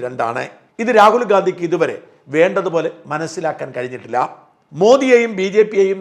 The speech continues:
സംഘപരിവാറിനെയും പ്രതിപക്ഷ നേതാവ് എന്ന നിലയിൽ ഒരു ദയയുമില്ലാതെ ആക്രമിക്കുന്നതിൽ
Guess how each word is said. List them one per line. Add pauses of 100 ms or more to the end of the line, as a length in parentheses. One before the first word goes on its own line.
സംഘപരിവാറിനെയും (340)
പ്രതിപക്ഷ (100)
നേതാവ്
എന്ന
നിലയിൽ (380)
ഒരു (160)
ദയയുമില്ലാതെ (280)
ആക്രമിക്കുന്നതിൽ